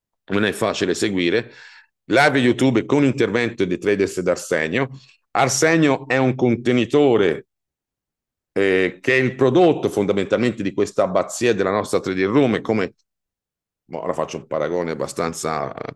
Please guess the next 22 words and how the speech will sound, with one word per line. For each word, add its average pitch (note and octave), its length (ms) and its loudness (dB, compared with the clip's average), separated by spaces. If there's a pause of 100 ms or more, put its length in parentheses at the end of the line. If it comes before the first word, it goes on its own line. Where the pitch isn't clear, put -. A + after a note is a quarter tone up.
pindarico, F2 640 -2
come G2+ 380 -2 (100)
ai F#2 180 -4
tempi F#2 460 -4
delle F#2 260 -2
abbazie E2 420 -4
venettine, F#2 720 -4 (160)
tutto B2 360 0
quello G#2 280 2
che F#2 80 -4
erano F#2 200 -2
i E2 40 -2
prodotti F#2 420 -2
che F2 120 -4
venivano F2+ 440 -4
elaborati F#2 440 -2
all'interno G2+ 360 -4
poi F#2 220 -2 (260)
uscivano A2 440 0
fuori E2 360 -2 (400)
e - 120 -4
avevano G#2 500 0